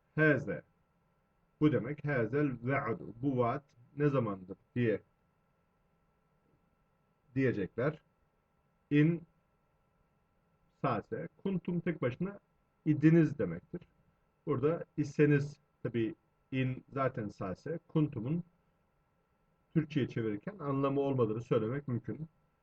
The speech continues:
İn kuntum, siz iseniz beraber, sadıkîn, eğer sadık kimselerseniz.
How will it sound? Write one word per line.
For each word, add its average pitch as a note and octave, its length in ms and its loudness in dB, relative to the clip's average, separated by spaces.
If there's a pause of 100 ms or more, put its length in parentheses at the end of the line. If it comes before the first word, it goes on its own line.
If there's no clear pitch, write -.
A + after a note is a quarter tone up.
(300)
İn B2+ 200 -4
kuntum, F3 460 -2
siz - 300 -6
iseniz C#3+ 600 -2 (320)
beraber, G#2+ 340 -6 (180)
sadıkîn, B2 680 -2 (1040)
eğer C3 380 2
sadık B2+ 460 0
kimselerseniz. A#2+ 680 -2